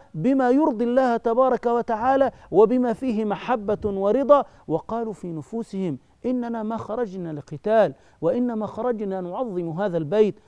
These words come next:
ورب العالمين تبارك وتعالى لا يريد منا إلا أن نعظم هذا البيت،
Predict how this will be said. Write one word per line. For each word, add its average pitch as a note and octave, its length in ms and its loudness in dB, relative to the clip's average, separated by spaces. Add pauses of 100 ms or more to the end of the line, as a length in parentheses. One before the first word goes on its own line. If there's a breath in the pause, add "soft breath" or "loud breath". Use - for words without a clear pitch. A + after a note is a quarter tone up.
(140 soft breath)
ورب F#3+ 300 -4
العالمين E3 600 -8
تبارك F3+ 440 -6
وتعالى E3+ 600 -4 (300 soft breath)
لا G#3 140 -2
يريد B3+ 360 -2
منا B3 380 -4
إلا F3+ 280 -6
أن F3 120 -6
نعظم F3 420 -6
هذا F3+ 300 -2
البيت، F3+ 380 2